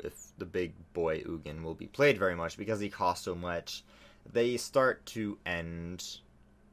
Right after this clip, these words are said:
up in, in the higher turns. People go off and game ends, so bye-bye. Yeah, the games are not as long in Oathbreaker as they are in Elder Dragon Highlander. Part of that is because we have twenty life instead of forty life, and our decks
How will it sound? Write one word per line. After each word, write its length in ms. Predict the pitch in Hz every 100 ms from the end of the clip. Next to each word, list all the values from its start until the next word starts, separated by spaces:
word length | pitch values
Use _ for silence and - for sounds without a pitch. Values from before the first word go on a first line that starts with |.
| - - - - - - - - -
up 180 | 85
in, 260 | - 92 90
in 120 | 90
the 100 | 85
higher 260 | 78 80 78
turns. 600 | 85 82 80 80 - -
People 320 | 113 104 80 -
go 160 | 90 82
off 260 | 78 80 80
and 220 | 76 80 - -
game 220 | 135 147
ends, 360 | 185 175 135 101
so 200 | - 120
bye-bye. 580 | 131 117 107 90 87 85
Yeah, 140 | 82
the 100 | 95
games 320 | 123 147 135 113
are 120 | 98
not 340 | 104 107 110 - - -
as 380 | 98 104 107 87
long 580 | 87 92 92 95 95 92 - - - -
in 120 | 101
Oathbreaker 440 | 92 87 95 90 98
as 80 | 95
they 140 | 92
are 180 | 92 90
in 80 | 82
Elder 200 | 87 82
Dragon 280 | 87 87
Highlander. 640 | 85 98 92 92 90 87 92
Part 220 | - 156 127
of 60 |
that 200 | 113 104
is 80 | 98
because 320 | 107 101 98
we 120 | 107
have 180 | 101 95
twenty 320 | - 175 147
life 260 | 113 107 101 92
instead 300 | 85 80 -
of 60 |
forty 480 | - - 143 120 113
life, 400 | 101 95 95 - - - - - -
and 200 | 117 113
our 120 | 113
decks 360 | 135 - -